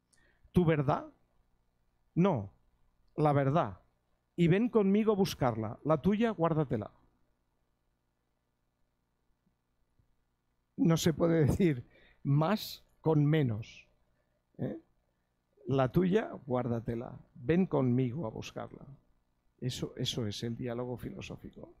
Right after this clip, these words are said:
Ir con el otro a buscar la verdad, ¿eh? La verdad. Una verdad que es de construcción. Dejando de fuera la verdad, dejando fuera la verdad fact-, de los hechos, factual, ¿no?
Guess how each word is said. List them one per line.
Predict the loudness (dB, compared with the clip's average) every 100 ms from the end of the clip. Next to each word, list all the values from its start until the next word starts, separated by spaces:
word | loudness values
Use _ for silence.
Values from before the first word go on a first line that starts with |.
| -6
Ir | -2 0 -2 -6
con | 0 2 2
el | 2
otro | 0 -2 -8 -10 -8
a | -4
buscar | -4 -6 -2 -2 -2
la | -6
verdad, | -8 -8 -10 -12 -16 -20 _ _ _ _ _ _ _ _ -8
¿eh? | -8 -8 -18 -16
La | -10 -8
verdad. | -6 -6 -6 -8 -8
Una | -2 2
verdad | 2 2 0
que | 0 -4
es | -4 -2
de | -4
construcción. | -2 0 0 -2 -8 -14 -14 -6 -2 0 -2 -6 _ _ _ _ _ -6
Dejando | -2 2 2 2
de | 2
fuera | 0 0
la | 0
verdad, | 0 -2 -2 -4
dejando | -6 -4 -2 0
fuera | -2 -2
la | -2
verdad | 0 0
fact-, | -2 -4 -8 -16 -16 -18 -20 -20 -14
de | -8
los | -6 -2
hechos, | -2 -2 -10 -10
factual, | -12 -12 -8 -6 -6 -8
¿no? | -8 -10